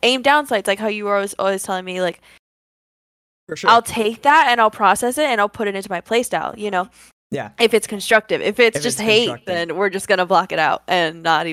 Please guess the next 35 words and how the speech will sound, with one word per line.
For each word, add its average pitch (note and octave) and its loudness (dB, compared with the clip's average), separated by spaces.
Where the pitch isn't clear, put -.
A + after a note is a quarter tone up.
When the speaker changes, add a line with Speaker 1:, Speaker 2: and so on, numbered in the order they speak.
Speaker 1:
even, D#3+ -12
not F#3+ 0
even F3+ -2
acknowledge D#3+ -6
it. - -10
Because C4+ 2
Speaker 2:
Um, B3+ 2
Speaker 1:
once C#4+ 0
you E4 0
start D4 0
acknowledging A3+ 4
people, D#4 -4
Speaker 2:
Yeah. B3 -8
Speaker 1:
it A3 2
feeds A#3 -4
into G#3 -6
it. - -8
And F#3 -2
you're G3 -4
just G3 -4
gonna F3+ 0
allow F#3+ 6
that F3+ 2
door F3+ 2
to F3 -4
be E3+ -8
open, G#3 -4
and F3 -10
that's D#3+ -2
not - -8
something E3 -8
that, - -4
that F3+ 0
I D#3 -2
need. E3+ -16